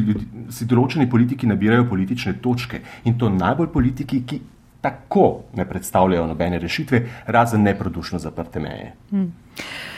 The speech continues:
Speaker 1: In tako se z ljudmi preprosto ne dela. Ampak nekaj drugega, če lahko samo dodam, em, tudi k prejšnji razpravi ne-, nekaj zelo pomembnega. Pravzaprav je, kar
Speaker 2: Ampak
Speaker 1: Amerika
Speaker 2: samo v nekaj
Speaker 1: sama
Speaker 2: stavkih, ker se
Speaker 1: ves
Speaker 2: približujemo
Speaker 1: čas spregleda.
Speaker 2: koncu.
Speaker 1: Da. Zelo kratek zgodovinski spomin.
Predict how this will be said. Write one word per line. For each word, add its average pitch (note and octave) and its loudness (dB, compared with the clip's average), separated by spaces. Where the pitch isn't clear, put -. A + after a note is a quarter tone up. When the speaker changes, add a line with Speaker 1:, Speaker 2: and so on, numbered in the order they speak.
Speaker 1:
In B2 8
tako C#3 2
se A3 6
z F#3+ 4
ljudmi F3+ 6
preprosto D#3 2
ne B2 4
dela. A#2+ 4
Ampak B2+ 2
nekaj G#3+ 4
drugega, E3+ 4
če C3 2
lahko A#2+ 4
samo F#3 4
dodam, A#2+ 4
em, A2+ 6
tudi D3+ -2
k - -10
prejšnji E3+ 2
razpravi D3+ 0
ne-, D3+ -2
nekaj F3 2
zelo D#3 0
pomembnega. A2 4
Pravzaprav G#2 0
je, A2 6
kar B2 2
Speaker 2:
Ampak G#3 4
Speaker 1:
Amerika - 6
Speaker 2:
samo G#3+ 6
v G3+ 6
nekaj - 6
Speaker 1:
sama B3+ 6
Speaker 2:
stavkih, F#3 4
ker F3+ -2
se - -2
Speaker 1:
ves E3+ -6
Speaker 2:
približujemo E3 2
Speaker 1:
čas E3 6
spregleda. A2 2
Speaker 2:
koncu. D3 0
Speaker 1:
Da. G2+ 8
Zelo F3+ 2
kratek E3+ 4
zgodovinski A#2 2
spomin. F#2 -4